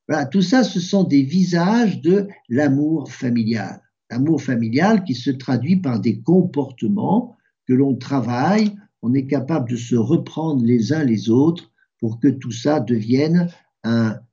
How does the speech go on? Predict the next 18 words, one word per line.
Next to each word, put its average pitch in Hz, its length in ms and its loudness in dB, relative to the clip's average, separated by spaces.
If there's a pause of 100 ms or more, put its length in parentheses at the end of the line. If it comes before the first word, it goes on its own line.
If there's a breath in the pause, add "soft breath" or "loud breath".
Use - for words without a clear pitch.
(120)
un 113 120 -2
microcosme, 131 760 2
une 123 140 -4
petite 202 380 0
société 139 880 -2 (300)
où - 200 -4
finalement 135 640 0
tout 143 140 2
le 127 60 6
monde 135 280 0
va 117 160 0
être 123 240 -4 (120)
très, - 360 0
très - 400 -4 (240)
heureux. 127 560 4 (800 soft breath)
Voilà, 175 240 -2
chers 170 320 -4
amis. 175 420 2